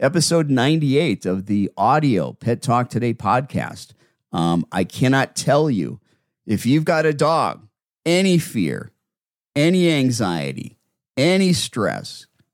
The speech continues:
any reactivity, any aggression, that is something that is going to help counter conditioning and desensitization. Need to,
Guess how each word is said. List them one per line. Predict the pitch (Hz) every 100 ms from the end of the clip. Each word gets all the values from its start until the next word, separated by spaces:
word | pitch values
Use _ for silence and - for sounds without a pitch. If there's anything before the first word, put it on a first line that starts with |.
| _ _
any | 143 175 196 190
reactivity, | 165 156 123 107 - 95 73 - - - _ _ _ _ _ _ _
any | 160 170 180 180
aggression, | 180 170 170 170 175 139 85 - _ _ _ _ _ _ _ _ _ _ _ _ -
that | 135 135 135
is | 131
something | 127 - 127 117 127 123 123 - _ _ -
that | 120 117 110 - _ _
is | 113 117 110
going | 92 90
to | 104
help | 104 175 165 -
counter | 104 101 107
conditioning | 113 101 90 - 95 107 127 _ _ -
and | 120 117
desensitization. | 85 76 - 69 71 85 92 110 127 127 58 - _ _ - - _ -
Need | 185 190
to, | 170